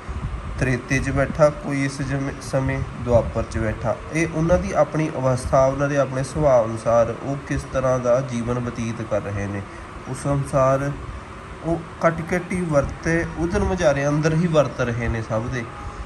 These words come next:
"ਜੁਗ ਜੁਗ ਏਕਾ ਏਕੀ ਵਰਤੈ ਕੋਈ ਬੂਝੇ ਗੁਰ ਵਿਚਾਰਾ ਹੈ।" ਕਹਿੰਦੇ ਇੱਕੋ ਯੁੱਗ ਵਰਤ ਰਿਹਾ ਬਾਹਰਲੇ ਪਾਸੇ, ਬਾਹਰਲੀ ਦੁਨੀਆ 'ਚ ਤਾਂ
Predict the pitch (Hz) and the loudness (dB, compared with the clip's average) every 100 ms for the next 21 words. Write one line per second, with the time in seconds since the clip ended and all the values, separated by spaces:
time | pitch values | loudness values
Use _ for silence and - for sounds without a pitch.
0 | - - - - 139 123 165 170 175 185 | -12 -8 -8 -6 -6 0 2 2 2 0
1 | 180 170 156 143 - 160 165 165 - 160 | -2 -4 -2 -2 2 6 8 6 0 -4
2 | 160 - 190 160 131 113 - 131 135 135 | -4 -6 -4 2 2 2 -2 0 0 -2
3 | 156 160 165 139 147 170 226 208 156 156 | -2 0 0 2 0 0 -2 -2 0 0
4 | 147 131 127 117 107 107 113 113 160 208 | 0 0 2 2 2 0 -4 -2 -2 -2
5 | - 202 - 190 180 170 165 151 156 135 | -4 -6 -4 2 2 4 2 2 4 4
6 | 123 127 131 151 147 131 127 135 139 139 | 2 -4 2 4 6 4 4 2 0 2
7 | 135 - 135 127 117 117 131 147 139 135 | 2 0 -4 0 2 2 0 -2 -2 0
8 | 131 127 - 135 | -2 -2 -2 -2